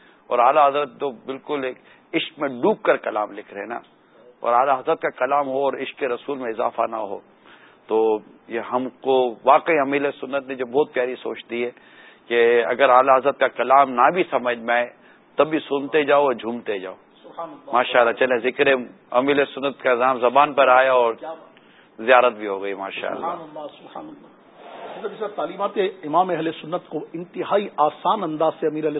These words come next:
Speaker 2: سنت دامت برکاتہ العالیہ نے نثر میں ہمیں سمجھایا۔
Speaker 1: ہاں۔
Speaker 2: فتاوی رضویہ شریف ہم پڑھتے ہیں تو پڑھتے ہی، مطلب، محسوس ہوتا ہے کہ we can't، but الحمد، امیر اہل سنت کس طرح سے ترکیب ہے۔ اسی طرح میں دیکھتا ہوں کہ جو امیر، سرکار امام اہل سنت رضی اللہ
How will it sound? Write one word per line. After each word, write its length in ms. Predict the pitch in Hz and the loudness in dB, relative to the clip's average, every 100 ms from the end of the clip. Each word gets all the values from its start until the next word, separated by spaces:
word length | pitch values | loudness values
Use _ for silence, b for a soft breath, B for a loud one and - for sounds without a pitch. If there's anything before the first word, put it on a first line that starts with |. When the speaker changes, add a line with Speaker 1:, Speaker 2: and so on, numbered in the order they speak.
| - | -8
Speaker 2:
سنت 240 | 151 139 | -10 -6
دامت 200 | 139 151 143 | -6 -8 -10
برکاتہ 440 | 147 139 143 165 | -12 -8 -10 -10
العالیہ 400 | 156 143 147 175 | -10 -8 -6 -6
نے 120 | 143 - b b b b - | -8 -14 b b b b -6
نثر 300 | 170 - 220 | -4 -4 -6
میں 100 | 147 | -8
ہمیں 160 | 143 - | -10 -12
سمجھایا۔ 320 | 127 - - - - | -16 -16 -18 -18 -10
Speaker 1:
ہاں۔ 120 | 98 120 | -4 -2
Speaker 2:
فتاوی 280 | 151 175 | 2 2
رضویہ 260 | 170 170 185 | 2 2 -2
شریف 260 | 185 185 185 | -4 -4 -6
ہم 100 | 180 | -4
پڑھتے 280 | 165 170 | -6 -4
ہیں 80 | 196 | -6
تو 280 | 190 180 160 B B B B - | -2 -2 -4 B B B B -4
پڑھتے 260 | 151 - | -4 0
ہی، 100 | 202 | 0
مطلب، 260 | 185 175 196 156 _ _ _ _ _ _ - 151 131 135 | 0 -4 -6 -8 _ _ _ _ _ _ -14 -12 -12 -12
محسوس 340 | 139 131 247 247 | -10 -6 -4 -4
ہوتا 240 | 143 160 | -6 -6
ہے 100 | 160 | -6
کہ 180 | 143 139 143 - B B B _ - | -6 -10 -12 -18 B B B _ -16
we 60 | 147 | 2
can't، 180 | 175 170 - - b b - | 4 4 0 -20 b b 0
but 80 | 185 165 | 2 2
الحمد، 420 | 147 - 175 160 | -4 -4 -2 0
امیر 200 | 151 156 | 0 0
اہل 140 | 156 | -2
سنت 300 | 143 156 147 | -4 -10 -10
کس 140 | 151 - | -12 -8
طرح 100 | 139 | -10
سے 60 | 160 | -8
ترکیب 320 | 139 - 143 | -14 -12 -16
ہے۔ 60 | 147 | -14
اسی 180 | - - | -16 -8
طرح 80 | 330 | -2
میں 120 | 247 | -2
دیکھتا 260 | 202 - 233 | -2 -2 -2
ہوں 60 | |
کہ 140 | 226 208 | -2 -4
جو 140 | 175 | -4
امیر، 180 | 165 190 - 170 - - | -4 -6 -4 -4 -4 -6
سرکار 220 | 160 175 | -4 -2
امام 260 | 160 165 | -2 -2
اہل 160 | 170 175 | -4 -4
سنت 320 | - 175 170 | -6 -8 -8
رضی 180 | 147 151 | -8 -6
اللہ 140 | 156 | -4